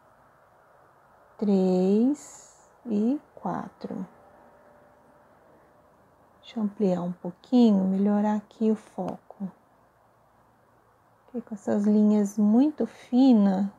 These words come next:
ela fa-, desfoca um pouco. Ó, duas correntes, laço meu fio dentro desta argola, nós vamos fazer sete pontos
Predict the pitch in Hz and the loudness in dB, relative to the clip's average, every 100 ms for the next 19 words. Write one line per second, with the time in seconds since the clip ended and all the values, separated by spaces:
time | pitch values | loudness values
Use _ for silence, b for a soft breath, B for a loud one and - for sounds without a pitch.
0 | _ _ _ 226 208 214 208 _ 226 214 | _ _ _ -4 -2 -2 -4 _ -4 -2
1 | 214 - - 220 214 214 220 220 _ 208 | -2 -4 0 2 2 0 -4 -4 _ 0
2 | 196 - - 214 196 b b b b b | 0 -2 -14 -12 -14 b b b b b
3 | b b 208 185 185 226 269 - - 220 | b b -2 -2 2 2 2 0 0 0
4 | 190 185 180 180 185 208 - 262 262 - | 0 0 0 0 0 -2 -2 -2 -2 -6
5 | - b b b b b 220 202 214 - | -20 b b b b b 4 6 4 2
6 | 208 196 196 - 208 214 196 208 214 214 | 2 2 0 -4 0 2 4 4 2 0
7 | 202 196 233 - - 247 202 202 202 208 | 0 4 4 2 -2 0 2 4 4 4
8 | 214 214 214 220 - 214 196 214 208 - | 0 2 2 0 -2 -2 0 0 0 -8
9 | - 214 294 - - _ 214 208 220 208 | -2 -2 -2 -6 -20 _ 2 2 2 0
10 | 190 185 - - - | -6 -8 -10 -16 -20